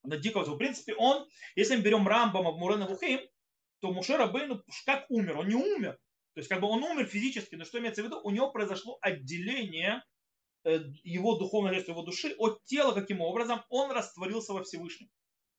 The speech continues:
Он нашел на, на такого уровня высоты, что он, то, что, как говорит Рамбам, "Итмазек бесехаля поэль". То есть, да, он, э,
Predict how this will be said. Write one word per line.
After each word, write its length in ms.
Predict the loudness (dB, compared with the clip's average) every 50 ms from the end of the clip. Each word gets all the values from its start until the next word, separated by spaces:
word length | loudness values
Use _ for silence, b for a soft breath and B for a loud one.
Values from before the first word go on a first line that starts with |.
| _ _ _
Он 160 | -6 -2 0 2
нашел 400 | 2 2 2 2 2 0 2 2
на, 160 | 2 2 2
на 80 | 0
такого 400 | -2 -2 -2 0 0 0 0 -2 -4
уровня 400 | -4 0 4 4 4 4 2 0
высоты, 680 | -2 -4 -6 -6 -8 -6 -2 -2 0 0 -2 -4 -8 _ _ _ _ _ -16
что 200 | -2 2 4 4
он, 120 | 4 2
то, 80 | 0 -4
что, 160 | -4 -2 0
как 120 | 0 2
говорит 220 | 4 4 4 4 4
Рамбам, 300 | 4 4 4 2 0 -2
"Итмазек 540 | -6 -4 0 2 2 2 2 2 0 -2 -2
бесехаля 440 | -4 -6 -4 -6 -6 -4 -4 -4 -4
поэль". 400 | -4 -4 -4 -2 -2 -4 -6 -10 _ _ _
То 80 | -18 -18
есть, 140 | -16 -8 -2
да, 280 | -2 -2 -2 -2 -6 _ _ _ _ _ _ _ _ _
он, 200 | -4 -4 -2 -2
э, 720 | 0 0 2 2 4 4 4 4 4 4 4 2 2 0